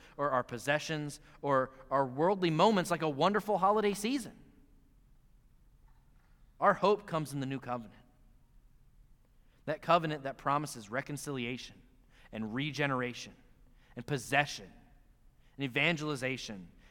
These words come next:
and satisfaction of sin. And it comes through Jesus, who we remember and celebrate this season.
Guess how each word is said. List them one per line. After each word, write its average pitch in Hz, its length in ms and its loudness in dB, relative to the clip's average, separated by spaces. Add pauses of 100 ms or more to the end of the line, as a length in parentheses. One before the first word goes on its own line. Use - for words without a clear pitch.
(160)
and 113 120 -10
satisfaction 127 1080 -2 (400)
of - 80 -20
sin. 90 240 -14 (2250)
And 139 100 -4
it 131 60 -4
comes 147 300 0
through 135 160 -8
Jesus, 110 720 -12 (1120)
who 120 120 -10
we 135 120 -2
remember 127 640 -2 (480)
and 107 100 -16
celebrate 95 640 -4 (240)
this 214 120 -14
season. 190 340 -16